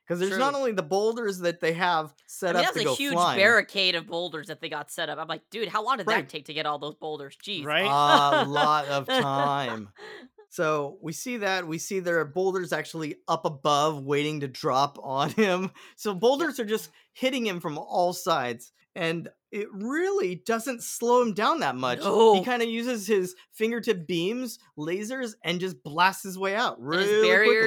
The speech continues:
Speaker 1: quickly.
Speaker 2: to just protect him. Yep.
Speaker 1: Uraka basically throws the last bunch of boulders at him. She's kind of out of, out of it, and
Speaker 2: Yep.
Speaker 1: Sero kinda takes her away, like, saves her. We cut to Slice.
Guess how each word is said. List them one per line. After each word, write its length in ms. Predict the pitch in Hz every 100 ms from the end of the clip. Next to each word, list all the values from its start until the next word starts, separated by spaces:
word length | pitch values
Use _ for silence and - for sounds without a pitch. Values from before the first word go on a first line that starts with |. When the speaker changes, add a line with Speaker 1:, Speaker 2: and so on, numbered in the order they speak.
| 220
Speaker 1:
quickly. 20 |
Speaker 2:
to 80 | 202
just 200 | 160 214
protect 400 | 202 208 220 -
him. 180 | 147 151
Yep. 240 | 165 240 _ _
Speaker 1:
Uraka 520 | 143 151 139 139 143
basically 420 | 131 143 147 131 120
throws 600 | - - 156 151 151 139
the 80 | 147
last 400 | 139 135 139 - -
bunch 300 | 135 131 -
of 160 | 120
boulders 400 | 139 135 131 117
at 280 | 185 143 143
him. 180 | 127 110 _
She's 280 | - - 233
kind 160 | 240 165
of 60 |
out 240 | 131 156 185
of, 100 | - _
out 160 | 175 226
of 160 | 135 123
it, 140 | 123
and 420 | 117 127 127 120
Speaker 2:
Yep. 100 | 117
Speaker 1:
Sero 220 | 165 147
kinda 240 | 143 160 131
takes 300 | - 151 131
her 100 | 120
away, 320 | 117 117 120
like, 320 | 113 113 - -
saves 380 | - 135 135
her. 200 | 123 113 - _
We 140 | 156 185
cut 240 | 269 269
to 180 | 262 233
Slice. 720 | - - 185 175 131 - -